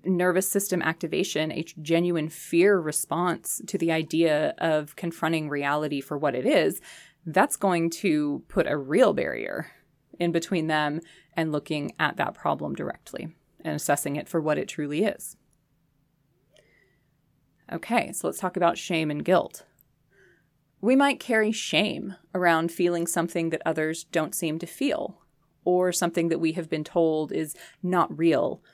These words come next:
or not a big deal, not important. We might feel shame at being unable to do what is being asked of us. You know, in this case, maybe just let it go. Don't feel that way.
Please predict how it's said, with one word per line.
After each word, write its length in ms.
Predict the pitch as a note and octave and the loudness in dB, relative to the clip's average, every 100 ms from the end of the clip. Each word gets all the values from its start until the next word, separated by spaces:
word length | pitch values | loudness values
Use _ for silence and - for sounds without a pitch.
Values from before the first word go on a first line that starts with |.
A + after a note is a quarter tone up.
| _ _ | _ _
or 260 | E3 D#3+ D3 | 2 4 2
not 300 | E3 G3 G3+ | 0 2 2
a 40 | |
big 240 | F3 E3 D3+ | 4 0 0
deal, 340 | D#3+ D3 - | 0 0 0
not 200 | E3+ D#3 | -2 -2
important. 580 | D3+ - D#3+ - - - _ _ _ _ _ _ _ _ _ _ _ - _ - | -4 -2 -2 -2 -10 -14 _ _ _ _ _ _ _ _ _ _ _ -20 _ 2
We 140 | G#3+ | 4
might 240 | G#3+ G#3+ - | 6 4 2
feel 220 | G#3 G3 | 4 4
shame 440 | - E3 E3 F3 | 2 0 2 2
at 100 | D#3+ | 0
being 360 | F3+ E3+ D#3+ D#3+ | 0 0 0 -2
unable 440 | - E3 E3 D#3+ D#3+ | 0 0 0 0 -2
to 120 | E3 | -4
do 480 | D3+ D#3 D#3+ D#3 - E3 | 0 2 2 -2 -4 0
what 240 | D#3+ D3+ | 0 2
is 120 | D#3 D#3+ | -2 -4
being 280 | D#3+ E3 | -4 -2
asked 340 | E3+ E3+ - - | -2 -4 -6 -14
of 120 | - | -12
us. 320 | - - - - _ | -10 -10 -12 -14 _
You 120 | D#3+ | -4
know, 160 | C#3+ D3+ | -2 -2
in 100 | D#3 | -2
this 120 | E3 | -2
case, 300 | - D#3+ - | -2 -2 -2
maybe 240 | C#3+ D3 | -4 -4
just 320 | D3+ D#3+ - D#3 | -4 -6 -6 -2
let 160 | D#3 | 0
it 120 | G3 | 0
go. 420 | A#3+ C4 F3 - - - | 4 8 8 6 -2 -8
Don't 240 | - D#3 - | -2 -2 -2
feel 260 | B3+ C4+ | 4 6
that 240 | D#3+ - - | 6 0 -4
way. 360 | - - - | -4 -4 -12